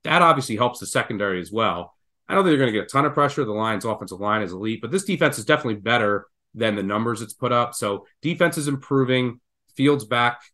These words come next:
pretty good matchup here, can use his legs, will hit some throws against this bad line secondary. Divisional game, catching over a touchdown.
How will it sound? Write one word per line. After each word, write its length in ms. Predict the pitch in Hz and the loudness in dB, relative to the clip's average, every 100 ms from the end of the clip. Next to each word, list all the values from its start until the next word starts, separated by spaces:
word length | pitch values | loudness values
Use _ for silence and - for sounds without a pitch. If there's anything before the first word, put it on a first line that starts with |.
| _ _ | _ _
pretty 220 | - 147 | -6 -2
good 140 | 135 | -2
matchup 420 | 113 117 120 120 - | 0 -2 -2 -6 -4
here, 240 | 120 113 | -4 -2
can 160 | - 104 | -4 -6
use 180 | 120 | -6
his 160 | 113 95 | -6 -6
legs, 300 | 107 110 107 | -2 -2 -4
will 80 | 110 | -6
hit 120 | 135 | -6
some 160 | 127 101 | -6 -8
throws 480 | 104 101 98 92 - _ - | -4 -2 -2 -6 -12 _ -10
against 280 | 104 101 - | -8 -6 -10
this 100 | 92 | -8
bad 280 | 104 101 | -4 -4
line 260 | 95 98 95 | -2 -4 -4
secondary. 640 | - 104 104 104 101 98 - _ _ _ - | -6 -8 -6 -2 0 -2 -6 _ _ _ -6
Divisional 380 | 107 113 120 | -2 -2 -2
game, 260 | 101 107 104 | -2 0 -2
catching 320 | 107 107 101 | -4 -6 -6
over 220 | 98 95 | -6 -4
a 80 | 92 | -4
touchdown. 640 | 101 95 - 98 95 90 | -6 -8 -4 -4 -2 -4